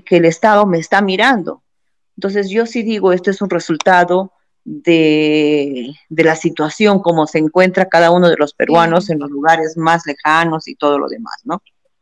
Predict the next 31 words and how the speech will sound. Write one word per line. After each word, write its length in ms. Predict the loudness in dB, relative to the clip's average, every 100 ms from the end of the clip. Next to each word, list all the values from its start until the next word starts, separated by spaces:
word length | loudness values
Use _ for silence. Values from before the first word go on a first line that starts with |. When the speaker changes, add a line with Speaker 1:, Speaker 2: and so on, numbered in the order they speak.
| _ _ _ _ _ _
Speaker 2:
Sí, 260 | -2 0 0
porque 280 | -2 -2 -4
un 320 | -4 -4 -8 _ _ _ _ _
sector 200 | -2 0
bastante 840 | 0 -2 -10 -8 -8 -6 -8 -10 -14 -8
grande, 400 | -6 -4 -4 -6
sobre 180 | -8 -4
todo 140 | -4
el 140 | -2
A 220 | -2 -2 0
B 180 | -4
decía, 580 | -4 -8 -8 -6 -6 -10 _ _ -20 -10
al 260 | -8 -6
ver 180 | -2 -2
el 80 | -2
flash 280 | -4 -6 -8
electoral 420 | -12 -8 -6 -6
por 120 | -12
primera 300 | -16 -16 -14
vez, 200 | -14 -16 _ _ _ _ _ -8
dijeron, 460 | -4 0 0 0
"¿Cómo 140 | 0 -2
es 100 | -2
posible 580 | -6 -6 -8 -6 -6 -6
que 120 | -6
voten 340 | -4 -6 -8
así 480 | -12 -12 -12 -6 -6
esa 200 | -6 -10
gente?", 680 | -12 -8 -6 -6 -6 -12 -12
¿no? 220 | -12 -10
Como 300 | -10 -10